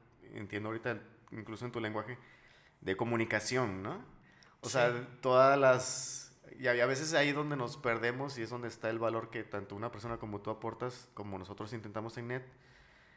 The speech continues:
Speaker 1: de ver todas esas estra-, estrategias, los rediseños de los sitios web. No empieza por el tema de que, "Oye, es que, ¿cómo hacemos para vender más?". No necesariamente, ¿no?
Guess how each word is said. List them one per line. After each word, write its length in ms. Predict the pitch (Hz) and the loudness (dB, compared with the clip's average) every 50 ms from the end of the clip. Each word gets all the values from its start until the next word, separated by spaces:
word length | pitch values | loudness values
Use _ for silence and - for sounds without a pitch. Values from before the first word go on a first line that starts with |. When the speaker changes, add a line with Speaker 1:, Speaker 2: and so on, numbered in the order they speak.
| _ _ _ | _ _ _
Speaker 1:
de 340 | - 110 104 110 110 110 110 | -18 -8 -2 0 0 2 2
ver 380 | 107 113 120 120 123 123 123 127 | 2 2 4 4 4 2 0 0
todas 260 | 135 127 127 131 135 | 2 2 2 2 2
esas 240 | 143 120 147 139 - - | -2 -6 -6 -8 -10 -6
estra-, 160 | - - 139 | -6 -6 -4
estrategias, 760 | - 123 - - 113 - 123 120 117 - 139 127 120 120 117 | -4 -6 -6 -8 -6 -4 -4 -4 -2 -2 0 0 0 0 0
los 120 | 117 110 98 | -4 -6 -6
rediseños 420 | 107 104 98 95 - 107 113 113 | -6 -6 -6 -8 -8 -8 -8 -8
de 60 | 113 | -8
los 100 | 107 92 | -8 -8
sitios 300 | - 110 101 - 107 104 | -8 -10 -8 -6 -6 -6
web. 300 | 110 104 107 107 110 107 - - - - - _ _ - - - _ | -4 -4 -2 -2 -2 -6 -8 -12 -18 -20 -20 _ _ -20 -20 -18 _
No 140 | - 110 120 | -2 0 0
empieza 600 | 127 131 127 131 135 127 123 - 139 131 127 - | 0 0 0 2 4 4 4 4 4 2 2 2
por 140 | 117 113 107 | 2 2 2
el 120 | 104 101 | 2 2
tema 240 | - 113 110 117 110 | 0 -2 -2 0 -2
de 120 | 101 101 101 | -2 -2 -2
que, 680 | - 101 101 98 95 92 92 92 - - - - _ _ | -2 -4 -2 -2 -2 -2 -2 -4 -8 -12 -18 -20 _ _
"Oye, 240 | - 107 110 104 101 | -4 -4 -2 -2 -2
es 100 | 95 - | -2 -4
que, 360 | - - 131 113 - - - - | -4 -4 -6 -6 -6 -12 -18 -6
¿cómo 180 | - 135 131 139 | -4 0 2 2
hacemos 240 | 131 135 143 143 135 | 2 0 -2 -4 -2
para 160 | - 135 120 | 0 2 2
vender 340 | 113 110 110 113 120 123 120 | 2 2 2 0 0 0 0
más?". 340 | 117 117 117 120 113 101 107 101 101 104 - - _ _ _ _ - 101 104 98 | 0 -2 -2 -2 -2 -6 -10 -14 -16 -18 -20 -20 _ _ _ _ -20 -20 -20 -16
No 200 | 104 104 113 131 | -12 -10 -8 -8
necesariamente, 680 | 147 147 139 147 151 151 147 147 175 175 170 170 135 110 | -6 -6 -4 -2 0 0 2 2 2 0 0 0 -2 -2
¿no? 220 | 117 143 147 165 | -2 -4 -8 -10